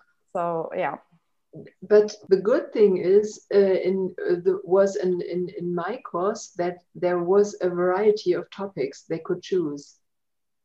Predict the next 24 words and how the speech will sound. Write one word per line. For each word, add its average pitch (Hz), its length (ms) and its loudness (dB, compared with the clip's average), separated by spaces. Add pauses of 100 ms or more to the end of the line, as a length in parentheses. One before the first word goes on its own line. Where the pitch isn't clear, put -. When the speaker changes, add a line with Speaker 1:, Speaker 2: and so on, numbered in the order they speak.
(500)
Speaker 2:
They 175 140 4
were 185 160 6
not 185 280 0
forced 180 540 0
to 180 180 -4
choose 180 560 -2 (280)
homosexuality, 160 1000 -6 (240)
Speaker 1:
Mm-hmm. 185 300 -14 (180)
Speaker 2:
but 170 160 2
they, 190 320 6
they 185 100 4
could 208 220 6
also 202 640 4
choose, 208 360 0
for 175 160 -2
example, 175 420 -4
example, 175 480 -2
family 175 500 -4
life, 135 320 -6 (1200)
and 175 240 2
they 170 100 2
could 196 220 0
choose 185 360 -4
friendship. 165 640 -6